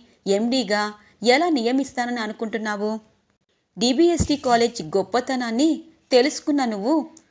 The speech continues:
ఇలా తక్కువగా మాట్లాడద్దు. పదే పదే శైలేంద్రకి ఆశలు కల్పించద్దు అని అంటారు ఫణీంద్ర. "డాడీ, ఎందుకు డాడీ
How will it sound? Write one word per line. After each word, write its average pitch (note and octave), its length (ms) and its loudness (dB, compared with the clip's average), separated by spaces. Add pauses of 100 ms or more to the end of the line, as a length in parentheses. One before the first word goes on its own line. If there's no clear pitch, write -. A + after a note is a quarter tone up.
ఇలా C4 160 2
తక్కువగా A#3+ 600 -4
మాట్లాడద్దు. G3 720 -4 (400)
పదే G3+ 260 6
పదే A#3 440 0 (240)
శైలేంద్రకి B3 680 0 (140)
ఆశలు G#3+ 540 -2 (300)
కల్పించద్దు G#3+ 840 2 (500)
అని A3 180 0
అంటారు F#3+ 360 -2
ఫణీంద్ర. G3+ 680 0 (420)
"డాడీ, G#3+ 360 4 (380)
ఎందుకు D#4 300 4
డాడీ A#3+ 380 0